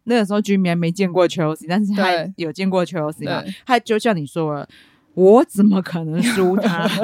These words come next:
Speaker 2: <laughs>
Speaker 1: 你懂意思？
Speaker 2: 我觉得他自己内心是这样想。
Speaker 1: 对。他那时候真的是气到不行，
Speaker 2: 哦，
Speaker 1: 对。
Speaker 2: 哦，对，对，对，对，我们刚刚本来说要放在这里讲的，
Speaker 1: 嗯。
Speaker 2: 就是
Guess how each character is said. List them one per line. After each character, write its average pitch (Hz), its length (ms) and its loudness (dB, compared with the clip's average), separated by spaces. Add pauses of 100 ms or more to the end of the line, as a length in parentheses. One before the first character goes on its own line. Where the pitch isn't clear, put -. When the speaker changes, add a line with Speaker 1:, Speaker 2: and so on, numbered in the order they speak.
(120)
Speaker 2:
<laughs> 208 120 -6
Speaker 1:
你 202 120 -2
懂 202 220 0
意 214 80 6
思？ 220 60 8
Speaker 2:
我 220 120 6
觉 214 180 -2
得 240 160 0
他 294 220 2
自 302 200 -4
己 226 100 2
内 214 280 2
心 202 220 -6
是 196 140 -8
这 - 100 -4
样 185 80 2
想。 294 100 2
Speaker 1:
对。 - 40 0
他 330 40 4
那 311 40 4
时 320 80 2
候 294 40 2
真 269 120 4
的 269 80 4
是 269 80 -2
气 226 560 -2
到 196 260 4
不 202 160 -2
行， 165 240 -4
Speaker 2:
哦， - 100 4 (200)
Speaker 1:
对。 180 80 0
Speaker 2:
哦， 156 140 2
对， 370 140 2
对， 359 160 0
对， 269 240 2
对， 220 220 2
我 165 80 0
们 202 120 -2
刚 240 120 2
刚 262 320 2
本 175 100 -4
来 165 160 -4
说 202 120 -2
要 202 80 2
放 214 160 -2
在 202 100 2
这 190 160 -2
里 160 140 -4
讲 - 240 -6
的， - 120 -8
Speaker 1:
嗯。 - 60 -12
Speaker 2:
就 285 180 4
是 285 300 0